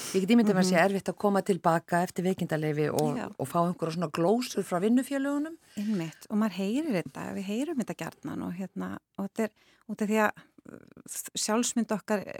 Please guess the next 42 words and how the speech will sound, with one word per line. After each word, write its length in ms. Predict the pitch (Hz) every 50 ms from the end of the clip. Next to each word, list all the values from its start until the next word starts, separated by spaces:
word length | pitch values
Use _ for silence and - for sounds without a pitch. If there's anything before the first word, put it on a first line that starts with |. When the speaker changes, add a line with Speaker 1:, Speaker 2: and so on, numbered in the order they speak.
| - - -
Speaker 2:
oft 360 | - 214 - - - - -
svona, 300 | - - 202 185 185 214 233 247
dálítið 280 | - 226 202 - 196 202
endurspeglast 640 | 226 247 - 208 - - 220 226 - 226 208 -
í 100 | 214 214
vinnunni 320 | 214 214 240 262 220 175 160
okkar. 300 | 151 - - - - - - - - - - _ _
Við 80 | 196 190
erum 100 | 185 190
búin 80 | 190 190
að 80 | 202
eyða 180 | 220 214 202 190 196
mörgum 520 | 196 202 202 220 247 247 247 214 202 208
árum 300 | 214 233 247 233 202 185
kannski 320 | - 190 185 - - 202
að 80 | 190 208
mennta 280 | 220 - _ - 262 247
okkur 320 | - - 180 190 190 190 190 190
og, 180 | 190 - - - - - _ _
og 60 | - 185
að 180 | 185 185 185
vinna 320 | 196 208 220 226 220 214 202
á 40 | 196
einhverjum 220 | 185 - 202 196 214
vinnustæði 520 | 226 247 247 233 233 - - 196 190 190
lengri 240 | 190 214 214 220 214
tíma 420 | 208 - - 254 220 170 165 196 208 - - - - - - _ _ -
og, 100 | 196 190
hérna, 380 | 185 202 - 190 190 190 196 202 -
svolítið 380 | - - 233 208 - - 180 180
erfitt 440 | 233 254 302 302 233 196 - - 196
að 80 | - 220
taka 140 | 214 - 190
þessa 180 | 202 202 240
ákvörðun 440 | 285 269 - - 202 185 180 185 185
allt 180 | 190 - - -
í 60 | 180
einu 140 | 175 180 180
að 80 | - -
fara 360 | 226 233 220 185 185 175 - - _ _ _ _ _ _ -
úr 240 | 208 226 262 269 208
vinnu 400 | 170 165 160 160 165 185 233